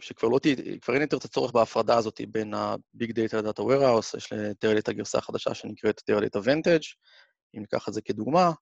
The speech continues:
שבעצם מאפשרת, אה, את כל היכולות שנדרשות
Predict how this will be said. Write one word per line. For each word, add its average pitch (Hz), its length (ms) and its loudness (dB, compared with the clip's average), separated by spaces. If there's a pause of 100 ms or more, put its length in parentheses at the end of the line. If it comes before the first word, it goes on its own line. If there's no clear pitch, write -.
(600)
שבעצם 117 500 0
מאפשרת, 135 720 2
אה, 120 240 6
את 117 120 -2
כל 180 240 6
היכולות 160 420 6
שנדרשות 151 840 2